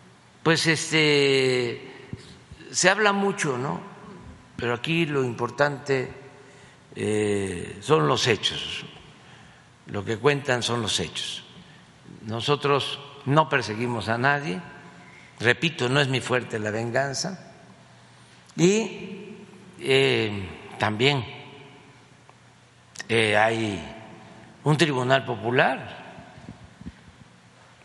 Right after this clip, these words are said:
Y la gente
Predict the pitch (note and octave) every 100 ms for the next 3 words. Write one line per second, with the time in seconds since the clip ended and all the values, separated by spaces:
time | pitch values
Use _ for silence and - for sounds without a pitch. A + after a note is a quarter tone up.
0 | - - _ _ _ _ _ _ - _
1 | _ - - _ - - G#2 G#2+ G2+ F#2+
2 | F2 D#2 - - - - - - - -
3 | - - - - - G#2 G2 A#2+ B2+ -
4 | F3 A3+ -